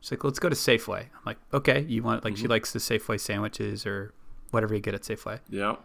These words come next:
Speaker 1: We're walking <laughs> over to Safeway.
Speaker 2: Get some Redding sushi.
Speaker 1: Coulda
Speaker 2: Get
Speaker 1: got
Speaker 2: some
Speaker 1: some Redding
Speaker 2: Redding
Speaker 1: sushi.
Speaker 2: Safeway sushi.
Speaker 1: You always know, and I,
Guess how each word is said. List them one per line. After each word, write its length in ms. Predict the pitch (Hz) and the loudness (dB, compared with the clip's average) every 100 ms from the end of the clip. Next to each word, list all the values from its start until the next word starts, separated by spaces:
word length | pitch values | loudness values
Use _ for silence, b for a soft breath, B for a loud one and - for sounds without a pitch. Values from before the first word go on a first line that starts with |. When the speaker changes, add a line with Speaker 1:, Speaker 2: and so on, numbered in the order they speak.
| - - - - | -18 -20 -20 0
Speaker 1:
We're 120 | 127 | 4
walking 420 | 120 120 165 170 139 | 6 6 10 10 12
<laughs> 80 | |
over 200 | 127 123 | 10 10
to 60 | 110 | 8
Safeway. 500 | - 110 110 - 101 | 6 4 4 4 2
Speaker 2:
Get 140 | 117 | 4
some 220 | - 120 107 | 4 2 4
Redding 380 | 107 107 107 | 6 6 2
sushi. 580 | 104 - 101 101 113 123 - - - - _ _ - | -2 0 0 0 -4 -6 -10 -20 -20 -20 _ _ -6
Speaker 1:
Coulda 160 | - 117 | 2 4
Speaker 2:
Get 20 | |
Speaker 1:
got 140 | 117 110 | 4 4
Speaker 2:
some 100 | 110 | 2
Speaker 1:
some 160 | 107 | 2
Redding 80 | 110 | 4
Speaker 2:
Redding 320 | 110 113 113 | 4 4 2
Speaker 1:
sushi. 240 | 110 - 107 | -2 -2 -2
Speaker 2:
Safeway 160 | 110 107 | 0 -2
sushi. 420 | 104 107 104 - | -2 -6 -8 0
Speaker 1:
You 140 | 147 151 | 4 6
always 480 | 160 220 254 208 135 | 8 8 8 6 6
know, 400 | 117 113 104 - | 8 10 10 8
and 120 | 120 | 4
I, 160 | 110 | 2